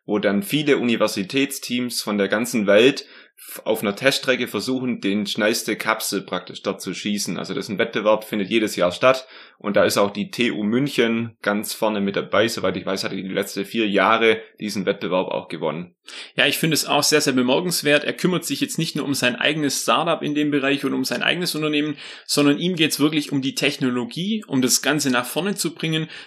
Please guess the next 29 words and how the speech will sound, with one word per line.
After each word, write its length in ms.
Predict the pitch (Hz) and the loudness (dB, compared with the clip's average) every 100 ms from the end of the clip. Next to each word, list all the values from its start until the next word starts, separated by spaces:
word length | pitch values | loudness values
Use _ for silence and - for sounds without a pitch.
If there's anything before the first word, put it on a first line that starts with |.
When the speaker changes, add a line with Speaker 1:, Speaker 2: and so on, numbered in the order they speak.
| - | -4
Speaker 2:
Und 160 | 131 | 2
er 220 | 131 135 - | 4 4 2
macht, 360 | 131 147 - - | 0 0 -2 0
wie 80 | |
du's 180 | 147 139 | 2 2
erwähnt 340 | 127 131 156 139 | 2 0 0 2
hast, 220 | 131 - | 0 0
eben 340 | 143 131 131 | -2 -2 -2
mit 220 | 139 139 143 | 0 -2 -2
diese 260 | 147 - | -4 -2
Innovationswettbewerbe 1300 | 110 135 131 120 120 139 170 - 135 135 131 131 117 | 0 0 0 0 0 -2 -2 -2 -4 -2 0 2 0
auch 180 | - 123 | 2 2
oder 120 | 120 | 2
schafft 320 | - 139 - | 2 2 0
die 80 | 143 | -2
Möglichkeit, 680 | 135 143 135 127 127 127 - - - - | 0 0 -2 -2 2 2 0 -10 -20 -14
hier 200 | - 143 | 2 4
eine 120 | 135 | 4
Plattform 540 | - 127 - - 147 | 2 0 2 0 -2
zu 200 | - 131 | -2 -4
haben, 300 | 127 131 131 | 0 2 2
um 320 | 107 131 135 127 - - _ _ | 0 0 0 -4 -14 -20 _ _
das 160 | - 113 | -4 -4
Thema 380 | - 143 139 127 | 0 2 4 4
nach 180 | 120 - | 2 -2
vorne 300 | 131 135 120 | 0 2 4
weiterzuentwickeln. 960 | 127 123 - 113 120 117 113 113 - - | 4 2 0 0 0 0 0 0 -4 -8
Ja, 260 | 117 - - - _ | -6 -6 -10 -20 _
genau. 380 | 120 113 127 | -6 -6 -8